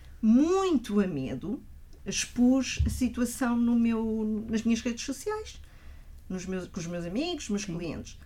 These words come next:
Speaker 1: E qual não foi o meu espanto, que foi uma ideia muito bem recebida pelos clientes, pelos meus amigos que já me conheciam. Tanto que no início,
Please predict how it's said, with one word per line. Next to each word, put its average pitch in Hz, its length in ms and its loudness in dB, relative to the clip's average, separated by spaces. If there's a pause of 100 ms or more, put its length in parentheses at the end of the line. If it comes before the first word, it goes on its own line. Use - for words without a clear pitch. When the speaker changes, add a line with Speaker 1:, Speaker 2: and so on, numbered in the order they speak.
(220)
Speaker 1:
E - 80 -10
qual 233 240 4
não 233 120 4
foi 240 200 2
o - 20 4
meu 240 120 4
espanto, 247 380 -2
que - 100 -16
foi 262 120 0
uma 254 120 4
ideia 262 240 2
muito 277 400 4
bem 285 160 4
recebida 269 680 -2 (400)
pelos 208 220 -4
clientes, 240 500 0
pelos 202 240 -4
meus 190 180 0
amigos 220 260 -4
que - 100 -10
já 185 100 0
me 175 60 -10
conheciam. 220 500 -6 (1300)
Tanto 330 340 4
que 294 120 4
no 330 180 2
início, 302 720 2